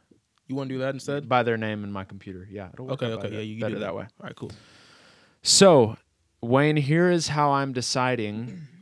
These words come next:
Speaker 2: <clears throat> who gets the first pick. And it might be a horrible way to decide, but it's already been decided. <laughs>
Speaker 1: So
Speaker 2: I'm gonna ask you a trivia question,
Speaker 1: <laughs> Oh,
Speaker 2: okay?
Speaker 1: goodness.
Speaker 2: Asking you a trivia question.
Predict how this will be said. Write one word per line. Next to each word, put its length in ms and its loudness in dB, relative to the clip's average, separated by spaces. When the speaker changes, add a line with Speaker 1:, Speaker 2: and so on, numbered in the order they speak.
Speaker 2:
<clears throat> 300 -20
who 120 -6
gets 300 -8
the 100 -12
first 400 -12
pick. 360 -14
And 120 -12
it 60 -12
might 280 -4
be 140 -2
a 60 -2
horrible 440 -4
way 140 -2
to 80 -16
decide, 520 -8
but 160 -8
it's 140 -18
already 180 -12
been 220 -16
decided. 440 -14
<laughs> 80 -10
Speaker 1:
So 180 -2
Speaker 2:
I'm 100 6
gonna 180 4
ask 360 4
you 160 8
a 40 8
trivia 420 4
question, 480 2
Speaker 1:
<laughs> 40 -4
Oh, 60 2
Speaker 2:
okay? 240 6
Speaker 1:
goodness. 320 -2
Speaker 2:
Asking 380 2
you 80 4
a 60 2
trivia 280 4
question. 460 2